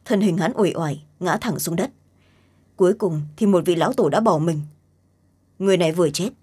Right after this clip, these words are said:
vẻ mặt lão nhân tiên phong đạo cốt và hai người phía sau tối sầm lại. Trong đó có một lão nhân do dự một chút,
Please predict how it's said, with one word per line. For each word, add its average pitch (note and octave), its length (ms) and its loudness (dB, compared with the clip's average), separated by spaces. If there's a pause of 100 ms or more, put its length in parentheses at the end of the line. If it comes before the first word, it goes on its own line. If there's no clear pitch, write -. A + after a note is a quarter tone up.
(240)
vẻ F3+ 140 2
mặt F3 180 0
lão E3+ 140 0
nhân A3 180 2
tiên F3+ 160 0
phong F3 140 -2
đạo E3+ 140 2
cốt A#3+ 220 0
và F3+ 80 2
hai F#3 180 -2
người F3 140 0
phía E3+ 180 0
sau F3 180 0
tối F3+ 200 0
sầm G3+ 200 0
lại. C#3+ 220 -4 (400)
Trong F#3+ 180 0
đó F3 140 -2
có A#3 100 -2
một G3 180 4
lão D#3 120 2
nhân G#3+ 180 2
do E3+ 180 0
dự F#3+ 140 2
một F3 220 -2
chút, F#3+ 160 -4